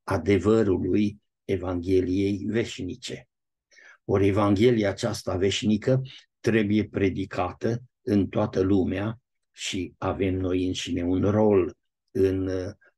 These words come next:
acțiunea aceasta. În al doilea rând, condiția noastră spirituală trebuie să fie similară condiției spirituale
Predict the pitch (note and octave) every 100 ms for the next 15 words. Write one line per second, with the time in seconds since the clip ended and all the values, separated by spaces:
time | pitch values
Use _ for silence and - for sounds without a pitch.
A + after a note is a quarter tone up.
0 | - F#2+ F#2+ - G#2 - - G2+ G2 F#2+
1 | F#2 - D#2 - - - - _ _ _
2 | - F#2+ F2+ - F#2+ E2 G2+ C3+ D3 G#2
3 | D#2 G#2 C3+ G#2 F2+ F#2 - _ _ _
4 | _ _ _ _ _ _ _ _ _ _
5 | _ - G2+ F2+ F2+ - - - E2 E2+
6 | F#2 G#2+ - - F#2 - - - F2 G2+
7 | - G#2+ A#2 - - - _ _ _ _
8 | _ - _ _ - F#2+ G#2+ A#2 B2 A#2
9 | - F2+ - G#2+ A#2+ B2+ A#2+ B2 _ -
10 | - G2+ F2 F2 G2 A2+ B2+ G2 F#2 F#2
11 | - - F#2 G#2 A2 - A2 G2 - G2
12 | F#2 F#2 F#2 G2 G2+ G2+ -